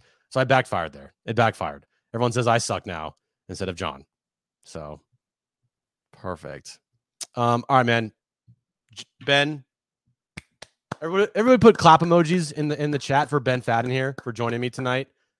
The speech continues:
Appreciate that. Ben, I know you have your own channel. Just shout it out.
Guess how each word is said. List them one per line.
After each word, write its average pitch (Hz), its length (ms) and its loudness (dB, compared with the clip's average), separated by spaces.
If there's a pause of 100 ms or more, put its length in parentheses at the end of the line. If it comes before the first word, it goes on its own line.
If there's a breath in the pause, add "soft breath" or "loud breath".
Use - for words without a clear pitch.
Appreciate 117 400 -6
that. 120 280 -2 (220)
Ben, 135 340 -4
I 127 80 -12
know 143 140 -6
you 139 180 -10
have 131 260 -4
your 139 140 -10
own 135 180 -10
channel. 123 520 -8 (360)
Just 120 180 -12 (120)
shout 143 400 -2
it 135 80 -6
out. 127 300 -4